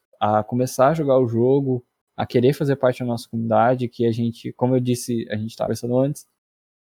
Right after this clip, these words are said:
a comunidade é bem unida, a gente tem aquela resenha nossa, né, do pessoal, e tem também o nosso contato com questão de ajuda, que precisa de ajuda, alguma coisa do jogo. Lógico, tem aquelas farpas que a gente sempre faz,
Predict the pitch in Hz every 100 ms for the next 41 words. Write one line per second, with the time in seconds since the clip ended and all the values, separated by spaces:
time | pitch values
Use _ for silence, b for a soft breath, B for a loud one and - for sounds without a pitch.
0 | _ - - 151 170 170 185 170 170 185
1 | 165 165 131 117 127 135 147 - _ 151
2 | - 147 131 135 127 139 170 147 143 175
3 | 190 185 120 110 131 - 123 120 151 _
4 | _ _ _ - 107 107 - 123 110 123
5 | - _ _ _ _ _ 139 151 190 202
6 | 220 175 160 170 170 - 190 180 170 -
7 | - 135 131 143 135 131 131 160 160 139
8 | 165 170 127 117 113 110 _ 117 - 113
9 | 113 110 117 113 113 - 107 107 107 107
10 | 120 160 139 143 156 143 120 120 113 _
11 | - 147 131 - 107 107 107 104 104 107
12 | 104 - 104 104 104 104 - 107 - -
13 | 139 139 135 127 123